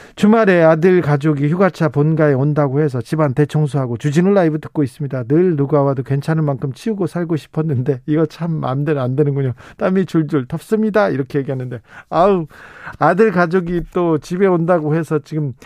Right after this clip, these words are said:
들뜨셨네. 아유, 깨끗한데 또 치우고 계시네, 어머님. 네, 행복한 시간 되십시오. 일오팔이님, 저에게는요,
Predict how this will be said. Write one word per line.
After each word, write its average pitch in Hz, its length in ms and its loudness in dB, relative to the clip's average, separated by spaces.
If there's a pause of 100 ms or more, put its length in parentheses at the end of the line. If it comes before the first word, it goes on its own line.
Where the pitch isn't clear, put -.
(160)
들뜨셨네. 165 720 0
아유, 151 600 4 (380)
깨끗한데 208 640 2
또 247 220 2
치우고 208 460 0
계시네, 147 340 0
어머님. 131 580 -2
네, 127 340 -6 (220)
행복한 185 540 0
시간 147 380 -2
되십시오. 131 520 -2
일오팔이님, 175 720 0 (320)
저에게는요, 165 800 2